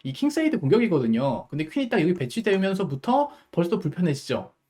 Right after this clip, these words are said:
그러니까 뭐 지금 당장은 아니겠지만 뭐 이제 H폰이 올라오는 것도 있고 퀸이 여기까지 오고 나면은 나이트가 뭐 이렇게 지파이브 칸까지만 오면 이 나이트만 이렇게 제거하고 되면은 체크메이트 위협 이제 만들어지거든요.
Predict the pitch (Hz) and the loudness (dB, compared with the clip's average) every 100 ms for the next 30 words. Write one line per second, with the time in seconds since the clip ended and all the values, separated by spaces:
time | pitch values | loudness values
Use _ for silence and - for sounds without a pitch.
0 | _ _ - 147 143 143 151 135 170 226 | _ _ -4 0 0 -2 -2 0 2 4
1 | 123 143 170 175 143 123 135 120 117 120 | 4 2 2 0 0 0 0 0 0 0
2 | 127 - 190 185 127 151 165 170 170 131 | 0 -2 0 2 4 4 2 0 -2 -4
3 | 98 - 185 - - - - 254 135 - | -4 0 0 0 -8 -20 -4 2 4 4
4 | 240 233 139 185 180 123 135 214 127 107 | 4 4 2 2 0 0 0 0 0 0
5 | 123 220 - 233 226 226 208 143 147 190 | 0 0 -2 -2 0 2 2 0 -2 -2
6 | 135 196 - 165 165 233 233 226 226 214 | -2 -2 -4 -6 -2 0 0 0 0 0
7 | 196 196 131 170 240 269 - - 156 214 | -2 -2 0 0 0 -2 -8 -2 2 2
8 | 208 190 190 151 143 143 151 233 139 151 | 0 -2 0 0 0 0 0 0 0 2
9 | 151 160 131 127 127 175 233 247 214 208 | 2 0 -2 -2 -2 -4 -4 0 0 -2
10 | 143 117 - - 120 113 147 180 123 143 | -2 0 -2 -4 -4 -2 0 -2 0 -2
11 | 139 113 233 | 0 0 -2